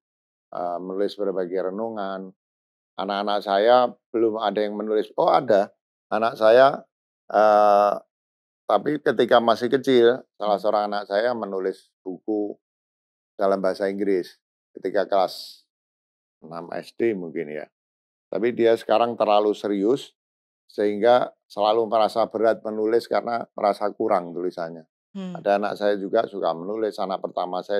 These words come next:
Speaker 1: juga sedang mempersiapkan sebuah buku gitu, ya.
Speaker 2: Hmm, hmm.
Speaker 1: Cucu saya sudah menerbitkan buku juga dalam bahasa Inggris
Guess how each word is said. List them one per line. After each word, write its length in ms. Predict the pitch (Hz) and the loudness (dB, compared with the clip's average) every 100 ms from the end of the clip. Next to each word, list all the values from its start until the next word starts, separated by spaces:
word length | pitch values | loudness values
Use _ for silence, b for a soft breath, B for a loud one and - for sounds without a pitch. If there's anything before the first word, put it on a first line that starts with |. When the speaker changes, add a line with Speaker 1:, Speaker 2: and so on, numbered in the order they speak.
| 92 | -4
Speaker 1:
juga 240 | 92 87 - _ _ _ _ _ 107 | -4 -6 -6 _ _ _ _ _ -8
sedang 320 | 101 90 95 | -4 -4 -4
mempersiapkan 720 | 90 90 - 95 87 98 95 - | -6 -8 -6 -6 -6 -10 -10 -10
sebuah 240 | 87 78 | -8 -8
buku 640 | 92 95 104 98 98 92 90 | -10 -10 -8 -8 -8 -10 -10
gitu, 240 | 82 80 | -6 -8
ya. 80 | 85 190 | -8 -12
Speaker 2:
Hmm, 240 | 185 175 _ 185 | -16 -16 _ -20
hmm. 160 | 190 _ - | -20 _ -6
Speaker 1:
Cucu 320 | 117 127 123 | -4 -2 0
saya 240 | 117 127 | 4 2
sudah 240 | 113 104 95 | 2 -2 -2
menerbitkan 640 | 101 98 95 90 95 92 | -4 -4 -4 -6 -6 -6
buku 400 | 87 85 104 104 - | -8 -6 -6 -4 -6
juga 240 | 85 82 | -6 -6
dalam 240 | - 82 80 | -6 -10 -10
bahasa 320 | 80 78 82 | -10 -10 -10
Inggris 400 | 82 85 80 | -10 -10 -10